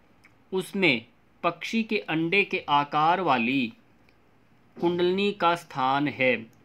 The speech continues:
पक्षी का अंडा आप किसी भी पक्षी का अंडा देखेंगे, उसी आकार की भांति वहाँ पर कुंडलनी का आकार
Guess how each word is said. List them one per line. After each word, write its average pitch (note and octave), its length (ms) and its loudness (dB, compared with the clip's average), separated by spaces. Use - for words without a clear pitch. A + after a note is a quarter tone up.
पक्षी E3 340 -4
का E3+ 100 0
अंडा D#3+ 280 0
आप D3 400 -2
किसी D3+ 340 -4
भी D3 320 -2
पक्षी C#3+ 320 -6
का D3 120 -2
अंडा C3+ 240 -2
देखेंगे, B2+ 560 -2
उसी D#3 280 -6
आकार C#3+ 480 0
की C3 160 -6
भांति C3+ 720 -2
वहाँ D3 280 0
पर F3 80 -2
कुंडलनी D3+ 540 -2
का D3+ 120 -6
आकार B2+ 760 -2